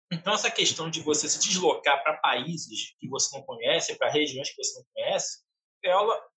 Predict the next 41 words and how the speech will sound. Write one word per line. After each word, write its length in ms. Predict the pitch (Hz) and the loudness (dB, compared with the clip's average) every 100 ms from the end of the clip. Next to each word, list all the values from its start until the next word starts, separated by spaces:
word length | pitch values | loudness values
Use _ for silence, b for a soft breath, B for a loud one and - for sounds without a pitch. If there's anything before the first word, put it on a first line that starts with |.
| _ _ _ | _ _ _
tem 220 | 196 196 | 0 0
muito, 200 | 202 240 | 0 -2
tem 180 | 214 190 | -2 -2
muitos, 420 | 208 214 - - _ - | -4 -2 -4 -4 _ -2
tem 140 | 185 | 2
mais 420 | 190 233 - - _ - | 4 4 2 -2 _ -2
contras 360 | 190 220 202 | 0 2 0
do 80 | 190 | -2
que 100 | 175 | -8
prós, 400 | - 156 135 113 | 0 4 4 2
se 120 | - | -6
você 200 | 127 151 | -12 -10
parar 140 | - - | -4 -2
pra 120 | 147 | -2
pensar. 460 | 147 139 120 104 - _ _ _ _ | -4 -2 0 0 -4 _ _ _ _
E 60 | 151 | -4
a 60 | |
questão 500 | 156 175 - 160 170 | 0 -2 0 -2 -2
das 380 | 170 165 156 - | 2 4 4 2
doenças 480 | 165 156 151 165 165 | 0 0 0 -4 -4
é 40 | 165 | -2
uma 160 | 220 | 0
delas, 380 | 185 170 135 113 | 2 4 4 0
né? 140 | 110 | -4
A 60 | 104 | -4
febre 220 | 147 147 | 0 2
amarela, 420 | 160 165 139 160 | 2 4 4 4
ela 120 | 202 185 | 2 0
foi 280 | - 170 | -2 -6
aqui 200 | 170 - | -6 -10
uma, 240 | 165 160 147 - | -12 -8 -10 -10
um 60 | - | -4
problema 600 | 175 147 127 185 254 147 | -2 0 2 2 4 0
até 320 | - 151 196 | 2 2 2
meados 520 | 240 214 180 180 185 | 2 4 4 2 -2
ali 280 | 196 160 175 | -4 -4 -6
do 480 | 214 214 165 123 101 _ _ _ _ _ _ _ | -6 -4 -2 -2 -4 _ _ _ _ _ _ _
começo 260 | 147 151 | -2 0
do 40 | - | 2
século 340 | 151 175 160 | 2 2 -2
vinte. 340 | 135 170 - | -2 -2 -2